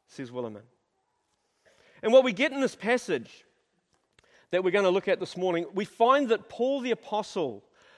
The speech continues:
knows that we struggle to shape our imaginations to imagine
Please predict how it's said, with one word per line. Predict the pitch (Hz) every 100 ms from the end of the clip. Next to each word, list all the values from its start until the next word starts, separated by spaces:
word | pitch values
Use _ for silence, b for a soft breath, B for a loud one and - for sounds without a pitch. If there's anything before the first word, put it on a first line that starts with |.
| b
knows | 180 214 247 285 285 180
that | 202 196
we | 220 311
struggle | 302 - 233 220 160 151
to | 151
shape | 175 - 208 233 214
our | 226 214
imaginations | 190 196 170 170 170 165 180 170 160
to | - 180 -
imagine | 147 160 202 214 175 208 202